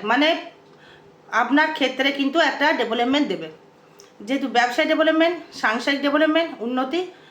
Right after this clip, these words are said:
কিন্তু আপনাকে প্রোগ্রেস কিন্তু করবে দর্শক বন্ধু। তার মানে আপনি আরও ডেভেলপমেন্ট, উন্নতি কিন্তু আপনি করতে পারবেন।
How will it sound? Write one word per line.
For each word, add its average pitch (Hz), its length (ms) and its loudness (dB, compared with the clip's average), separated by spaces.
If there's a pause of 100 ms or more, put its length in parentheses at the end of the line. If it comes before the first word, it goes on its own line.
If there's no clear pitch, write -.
(160)
কিন্তু 240 240 -6
আপনাকে 233 360 0
প্রোগ্রেস 247 460 -2
কিন্তু 269 280 -2
করবে 247 360 0
দর্শক 214 280 -2
বন্ধু। 190 260 -6 (680)
তার 262 200 2
মানে 320 200 2
আপনি 320 380 2 (320)
আরও 247 200 2
ডেভেলপমেন্ট, 311 680 2
উন্নতি 247 360 -2
কিন্তু 269 240 -2
আপনি 254 260 0
করতে 233 300 -4
পারবেন। 175 340 -8